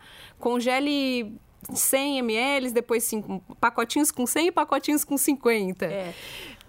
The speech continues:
Speaker 1: Mas
Speaker 2: Mas,
Speaker 1: dá
Speaker 2: é.
Speaker 1: medo de desperdiçar também,
Speaker 2: Sim,
Speaker 1: né? Como
Speaker 2: sim.
Speaker 1: a Ana falou, não dá pra jogar leite fora, né?
Speaker 2: Quando a gente descongela esse leite no, na geladeira, então se você tira ele do freezer e coloca na geladeira, ele tem uma duração aí depois de descongelado de vinte e quatro horas. Então, mesmo que você precise porcionar, então você pode aquecer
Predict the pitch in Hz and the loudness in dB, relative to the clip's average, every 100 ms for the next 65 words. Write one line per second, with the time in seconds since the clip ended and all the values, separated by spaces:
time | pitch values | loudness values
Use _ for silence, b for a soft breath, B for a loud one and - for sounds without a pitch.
0 | - - 240 262 - 214 269 285 285 311 | -6 0 2 2 -2 4 4 4 2 0
1 | 277 254 - 254 240 220 - 214 226 - | 0 0 2 2 2 2 2 2 2 0
2 | 214 214 220 226 233 247 233 240 - 240 | 2 2 2 2 2 0 2 0 0 0
3 | 233 240 240 247 247 233 233 240 - - | 2 0 0 0 0 2 2 2 -2 -4
4 | 220 208 196 190 190 208 226 370 302 247 | 0 2 2 2 0 0 -2 0 0 -2
5 | 220 220 185 - 175 175 180 175 170 175 | -4 -4 -6 -4 -2 0 0 0 0 -2
6 | 160 160 - 143 139 151 160 160 147 165 | -2 -2 -2 -4 -2 -2 0 0 0 2
7 | 190 156 156 165 175 185 - 233 226 214 | 2 0 -4 -6 -6 -6 -4 0 0 -2
8 | 220 - 165 147 151 - 180 226 240 170 | -8 -4 -4 -4 -6 -4 -2 -2 -2 -6
9 | 151 147 185 170 170 - 208 220 202 196 | -4 -2 -2 -2 -4 -4 -2 -2 -2 -2
10 | 202 - 208 185 180 175 233 247 214 185 | -2 -2 0 0 -4 -2 2 2 0 -8
11 | - 170 175 180 180 202 202 220 - 226 | -6 -4 -2 -2 -2 -6 -4 -4 0 -2
12 | 269 285 - 165 175 175 262 247 240 370 | 0 -2 -2 -2 -2 0 0 2 0 0
13 | 349 285 277 247 240 208 208 - 240 277 | -2 -2 -4 -6 -6 -6 -6 0 0 0
14 | - 190 202 202 185 175 180 185 - 185 | -2 -2 0 0 -2 -4 -4 -4 -4 -2
15 | 202 - 233 - - 262 | -4 -2 -4 -2 0 -2